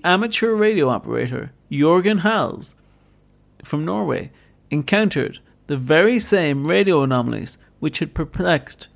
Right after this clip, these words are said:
Tesla and would come to the same conclusion. These would, there would be no further answer provided as to the origin of these until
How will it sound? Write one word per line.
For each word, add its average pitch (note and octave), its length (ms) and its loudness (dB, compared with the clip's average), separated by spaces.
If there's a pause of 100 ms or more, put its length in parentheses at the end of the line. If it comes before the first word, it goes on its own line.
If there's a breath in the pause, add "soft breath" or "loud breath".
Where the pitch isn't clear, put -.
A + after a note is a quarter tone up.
Tesla G#2+ 520 -6 (600)
and D#3+ 140 2
would E3+ 160 0
come C#3 440 0 (400)
to D3 100 -2
the C#3 140 -2
same C3 460 -4
conclusion. C3 640 -8 (380 soft breath)
These A#3 420 2
would, F3 420 2 (960)
there F#3+ 200 2
would A3+ 220 0
be B3+ 220 2
no B3 240 2
further G#3+ 480 2
answer F3 540 -2
provided D3+ 680 0
as D3 240 -4
to D#3 80 -2
the D3+ 140 0
origin F3 500 2
of B2 80 -6
these B2 480 -6 (580)
until E3+ 640 2